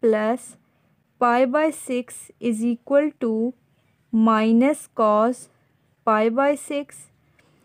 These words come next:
and sine pi plus pi by six is equal to minus sine pi by six.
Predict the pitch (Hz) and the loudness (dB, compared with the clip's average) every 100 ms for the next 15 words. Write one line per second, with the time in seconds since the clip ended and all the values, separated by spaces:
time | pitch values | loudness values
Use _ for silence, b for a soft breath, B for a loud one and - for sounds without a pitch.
0 | b - 240 233 233 - - 240 240 269 | b -6 0 0 0 -2 -4 -2 0 0
1 | 330 - _ _ _ _ _ _ _ _ | -2 -6 _ _ _ _ _ _ _ _
2 | _ 262 247 247 294 - 254 220 214 240 | _ 2 2 2 0 0 0 0 0 -2
3 | - - _ _ _ _ _ _ 254 240 | -6 -18 _ _ _ _ _ _ 2 4
4 | 254 247 294 294 - 247 214 226 - _ | 4 2 0 -2 -2 0 0 -2 -10 _
5 | _ _ _ _ _ - 240 226 254 - | _ _ _ _ _ -2 0 0 -2 0
6 | 294 311 311 240 233 240 262 - 226 220 | 0 0 0 -2 0 -2 -4 -2 2 2
7 | 214 233 254 311 - - 220 214 226 269 | 4 4 4 0 -4 -8 -6 -4 -4 -6
8 | - _ _ _ _ _ _ - 226 220 | -10 _ _ _ _ _ _ -2 0 2
9 | 214 220 214 220 - 196 - - - | 0 -2 -2 -4 -8 -12 -12 -20 -20